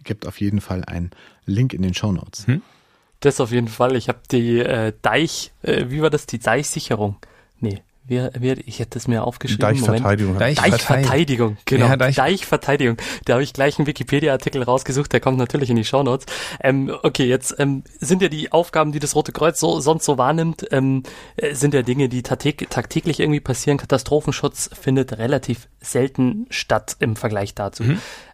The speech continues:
Speaker 3: Ähm, wie halten sich denn die HelferInnen für den Einsatz denn fit und was macht man denn in den einsatzfreien Zeiten?
Speaker 2: Meinst du körperlich? <laughs> Oder?
Speaker 3: <laughs> Ähm, du kannst es gerne darauf erweitern,
Speaker 2: Also
Speaker 3: ja.
Speaker 2: wir
Speaker 3: Ähm,
Speaker 2: machen auch manchmal Sport zusammen. Auch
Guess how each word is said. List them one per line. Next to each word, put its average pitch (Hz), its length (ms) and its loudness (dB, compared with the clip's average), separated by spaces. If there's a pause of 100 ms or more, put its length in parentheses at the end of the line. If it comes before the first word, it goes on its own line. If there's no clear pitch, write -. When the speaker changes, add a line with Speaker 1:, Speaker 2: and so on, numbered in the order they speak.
Speaker 3:
Ähm, 143 360 0 (200)
wie 160 360 -2
halten 175 300 2
sich 165 160 -4
denn 147 160 2
die 131 100 -2
HelferInnen 143 520 0
für - 120 -8
den 120 160 0
Einsatz 147 380 -2
denn 110 180 0
fit - 320 -2
und 120 320 -2
was 127 260 -4
macht - 200 0
man 127 100 2
denn 120 140 0
in 123 80 -2
den 113 240 0
einsatzfreien 147 580 -2
Zeiten? - 340 -8 (420)
Speaker 2:
Meinst 117 240 4
du 110 60 2
körperlich? 139 640 2 (260)
<laughs> - 720 0
Oder? 113 340 4
Speaker 3:
<laughs> 165 60 4 (1000)
Ähm, 156 280 2
du 147 100 -4
kannst 143 260 0
es 147 120 0
gerne 156 260 2
darauf 165 300 0
erweitern, 156 400 0
Speaker 2:
Also 139 120 2
Speaker 3:
ja. 139 140 0
Speaker 2:
wir 135 60 6
Speaker 3:
Ähm, 123 60 2
Speaker 2:
machen 139 320 2
auch 160 220 0
manchmal 160 340 2
Sport 113 360 0
zusammen. 87 460 -4 (120)
Auch 113 220 0